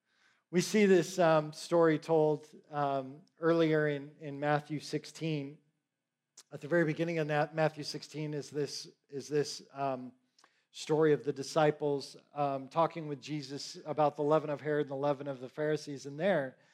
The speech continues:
um, he begins to kind of expound a little bit more on what the leaven of the Pharisees and leaven of Herod is here. Here he doesn't do that. But one of the things that's really interesting is directly following that, directly following that, Matthew sixteen, is where we see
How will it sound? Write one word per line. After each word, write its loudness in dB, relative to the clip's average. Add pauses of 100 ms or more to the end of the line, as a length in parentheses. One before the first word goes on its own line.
(260)
um, -6
he -6
begins -6
to -4
kind -4
of -6
expound -6
a -2
little 2
bit 0
more -2
on -4
what -6
the -6
leaven -2
of -10
the -20
Pharisees -6
and -16
leaven -8
of -14
Herod -6
is -6
here. -12 (320)
Here -4
he -4
doesn't -6
do -6
that. -4 (240)
But -4
one 4
of 2
the -14
things -4
that's -6
really 4
interesting -10
is -10 (160)
directly 0
following -2
that, 4 (420)
directly 0 (380)
following 0
that, 2
Matthew -2
sixteen, -8 (600)
is 0
where 6
we 4
see 0